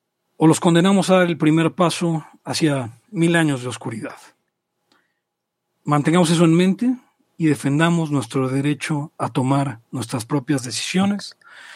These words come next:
y a determinar nuestro propio destino". Esa es mi invitación, Hugo.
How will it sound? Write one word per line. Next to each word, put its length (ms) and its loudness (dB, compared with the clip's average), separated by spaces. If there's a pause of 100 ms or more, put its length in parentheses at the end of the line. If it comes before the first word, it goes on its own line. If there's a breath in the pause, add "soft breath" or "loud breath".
(280 loud breath)
y 160 4
a 60 4
determinar 560 0
nuestro 280 -12
propio 260 -14
destino". 340 -18 (400)
Esa 220 4
es 80 4
mi 60 0
invitación, 480 -10
Hugo. 140 -20